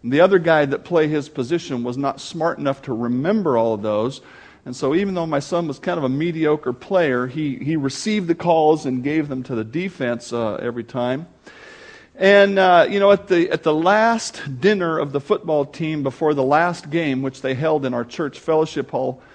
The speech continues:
and, and I was a, I was a trainer with the team, so I was there at every, at every game. And one of the coaches came over to me and said, "Your son has no talent for football whatsoever."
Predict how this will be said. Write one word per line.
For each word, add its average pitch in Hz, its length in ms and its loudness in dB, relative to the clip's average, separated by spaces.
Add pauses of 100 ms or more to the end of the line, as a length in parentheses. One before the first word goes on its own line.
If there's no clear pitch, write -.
(220)
and, 156 160 -2
and 165 160 2
I 208 140 6
was 170 240 0
a, 139 220 2 (100)
I 147 80 0
was 180 140 0
a 127 60 2
trainer 214 420 -2
with 135 160 -2
the 131 80 -8
team, 135 280 -4
so 147 160 -4
I 170 100 2
was 139 180 -4
there 156 240 2
at 123 80 0
every, 131 360 -2 (100)
at 117 120 -6
every 127 240 -4
game. 123 540 -4
And 104 120 -8 (420)
one 160 120 -4
of 151 60 -2
the 135 60 0
coaches 165 420 0
came 147 200 -6
over 139 200 -4
to 127 100 -6
me 139 220 -2
and 120 120 -6
said, 117 480 -4 (1080)
"Your 147 140 -2
son 139 340 -2
has 123 240 -2
no 127 160 -2
talent 131 420 -2
for 113 120 -10
football 101 480 -6
whatsoever." 113 580 0